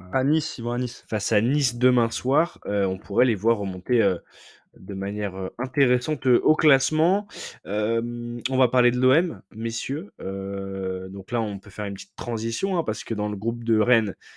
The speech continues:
Speaker 2: il y a le Pana. Le Pana qui avait permis, enfin, qui n'avait pas permis justement à Marseille de se qualifier pour la Ligue des Champions et qui du coup était, euh, reversé en, en Ligue Europa. Euh, et là, cette semaine, euh, on aura le match retour contre l'A E K Athènes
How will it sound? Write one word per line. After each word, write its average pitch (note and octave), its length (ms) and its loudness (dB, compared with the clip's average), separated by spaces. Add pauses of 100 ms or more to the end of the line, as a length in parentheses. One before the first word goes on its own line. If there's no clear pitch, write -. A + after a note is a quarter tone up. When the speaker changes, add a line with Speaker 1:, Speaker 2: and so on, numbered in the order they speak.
(140)
Speaker 2:
il G#2+ 100 -6
y B2 40 4
a C#3 60 6
le C#3 80 2
Pana. B2+ 440 2
Le B2 200 4
Pana C3 360 2
qui A#2+ 100 -2
avait G#2 300 0 (440)
permis, C#3+ 480 2
enfin, F#2 220 -6
qui - 120 -14
n'avait F#2+ 200 -4
pas G3+ 180 2
permis C#3 320 2
justement A#2+ 400 -2
à A2+ 40 0
Marseille A2+ 300 -2
de A2 60 -2
se G#2 100 -10
qualifier A2 400 -2
pour A2 180 -4
la G2+ 60 -2
Ligue G#2 120 -4
des G#2+ 80 -4
Champions A2+ 440 -6 (920)
et C3+ 100 4
qui G3 160 0
du E3 120 0
coup D#3 260 4
était, C3+ 300 4
euh, G#2+ 320 4
reversé A#2 480 -2
en, G#2 220 -4
en A2 100 -8
Ligue B2 220 -2
Europa. C3+ 580 0 (100)
Euh, G2 840 -2
et G#2+ 120 -6
là, B2+ 180 -2
cette - 180 -10
semaine, C3+ 400 -4
euh, F#2+ 220 0 (460)
on G#2 120 -8
aura G#2+ 220 -2
le G#2+ 100 -2
match A#2+ 240 -2
retour - 380 -2
contre - 260 -4
l'A C3+ 180 6
E D#3 60 4
K - 100 0
Athènes C3+ 420 2